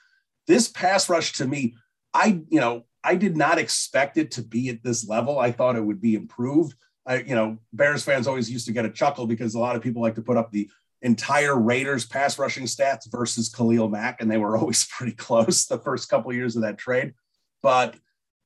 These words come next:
the pass rush is, is, is, is, is much better now. So kind of the defense overall, I mean, how much is the, you know, how good is the Raiders secondary? How good is the linebacking core?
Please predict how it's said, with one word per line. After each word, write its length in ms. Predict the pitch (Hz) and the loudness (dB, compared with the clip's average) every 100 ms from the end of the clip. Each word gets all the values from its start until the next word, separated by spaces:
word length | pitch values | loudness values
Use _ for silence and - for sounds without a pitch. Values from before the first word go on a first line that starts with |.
| - | -4
the 100 | 117 | -4
pass 480 | - 160 185 214 | -2 -2 0 2
rush 240 | 233 233 185 | 4 4 2
is, 160 | 156 - | -2 -4
is, 160 | 143 139 | -6 -8
is, 420 | 127 117 - 165 - | -6 -2 2 2 0
is, 320 | 135 110 - | -6 -6 -6
is 200 | 117 104 | -6 -2
much 400 | 113 123 160 139 | 0 2 4 2
better 220 | 147 131 120 | 2 2 2
now. 160 | 113 | 0
So 280 | 113 113 - _ _ _ _ | 0 -4 -6 _ _ _ _
kind 160 | 208 262 | 2 4
of 60 | |
the 60 | 214 | 4
defense 500 | 135 190 - 180 151 | 4 0 2 2 2
overall, 560 | 151 160 147 139 120 110 | 0 2 6 6 4 -2
I 60 | 123 | -8
mean, 160 | 127 117 | -12 -10
how 240 | - 180 | -2 2
much 220 | 190 190 | 2 2
is 160 | 170 147 | 0 0
the, 200 | 151 120 | -8 -10
you 80 | 131 | -8
know, 120 | 120 | -6
how 360 | 110 156 180 127 | -4 2 2 2
good 220 | 113 160 | 4 6
is 160 | 170 143 | 6 2
the 120 | 131 | -6
Raiders 360 | 127 143 139 123 | -4 -4 -4 -4
secondary? 540 | - 143 - 139 135 | 0 0 0 0 0
How 160 | 113 143 | 0 -2
good 160 | 143 | -2
is 160 | 147 113 | -6 -2
the 80 | 123 | 0
linebacking 760 | 120 127 131 131 131 131 127 | 0 0 0 0 -2 -4 -6
core? 380 | 117 131 131 117 | -4 0 2 2